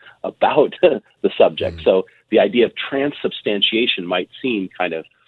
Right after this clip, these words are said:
Speaker 1: uh, kind of cold and, and very technical and just, uh, accessible by a few. But if you get behind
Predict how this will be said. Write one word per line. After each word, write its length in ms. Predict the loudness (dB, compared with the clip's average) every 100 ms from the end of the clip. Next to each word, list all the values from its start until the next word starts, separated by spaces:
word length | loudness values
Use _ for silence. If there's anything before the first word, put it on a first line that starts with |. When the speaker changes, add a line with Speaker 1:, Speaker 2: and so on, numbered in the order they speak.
| _ _ -4
Speaker 1:
uh, 140 | -4 -2
kind 140 | -2
of 60 | -2
cold 500 | 0 6 6 6 2
and, 100 | -4
and 120 | -6
very 180 | -10 -10 -14 -12
technical 720 | -12 -10 -12 -10 -8 -8 -10 _ _ -10
and 160 | -8
just, 220 | -6 -8 -8
uh, 280 | -10 -10 -12 -14
accessible 480 | -14 0 0 0 -2
by 160 | 2 2
a 280 | 2 -2 -10 -8
few. 380 | -2 0 0 -6 _ _ _
But 140 | 0
if 140 | 0 -4
you 80 | 0
get 180 | 0
behind 680 | 0 -6 -4 -2 -2 0 -4